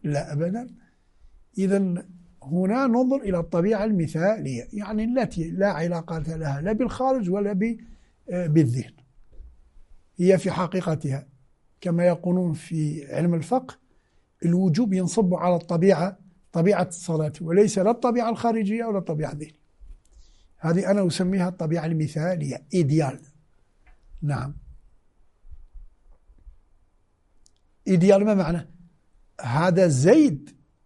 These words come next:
وهذه ليلى قد يكون فيهما من الإنسانية إلى القليل. الإنسان الكامل والولي اجتمعت فيه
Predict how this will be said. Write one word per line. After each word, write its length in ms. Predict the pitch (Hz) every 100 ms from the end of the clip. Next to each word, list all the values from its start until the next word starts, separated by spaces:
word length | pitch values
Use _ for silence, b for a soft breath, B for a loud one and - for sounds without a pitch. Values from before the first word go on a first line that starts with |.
| _ -
وهذه 720 | 156 143 139 175 156 147 175
ليلى 500 | 180 254 294 226 - - _ _ _ - - -
قد 220 | 226 185
يكون 840 | 190 202 - - 254 202 160 151 -
فيهما 680 | - 220 202 165 175 147 143
من 180 | 185 226
الإنسانية 680 | 220 220 233 214 233 240
إلى 180 | 247 247
القليل. 500 | 214 - 196 202 202 - - - _ _ _ _ _ _ _ _ _ _ - - - - -
الإنسان 840 | 190 202 214 196 - 202 208 208
الكامل 640 | 208 214 208 214 226 302 -
والولي 800 | 202 185 196 202 247 311 320 320 - _ _ _ -
اجتمعت 640 | - - 254 214 180 190 -
فيه 400 | - 269 226